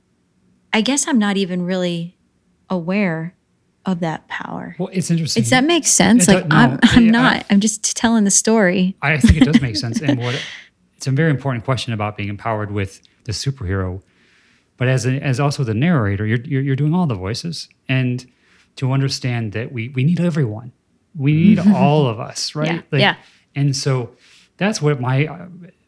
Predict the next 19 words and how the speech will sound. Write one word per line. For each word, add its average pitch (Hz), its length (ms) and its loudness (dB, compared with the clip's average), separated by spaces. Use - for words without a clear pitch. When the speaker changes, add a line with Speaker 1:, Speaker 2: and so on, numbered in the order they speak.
Speaker 2:
journey 123 320 -2
has 110 140 -4
been 120 440 -4
in 113 200 -6
as 104 100 -8
far 117 220 -6
as, 104 120 -6
like, 107 200 -8
maybe 127 420 -6
getting 127 240 -6
to 117 60 -12
experience 120 460 -8
people 127 260 -10
who 123 120 -4
are, 135 200 -6
that 127 140 -4
I 127 240 -4
did 127 200 -6
not 120 460 -8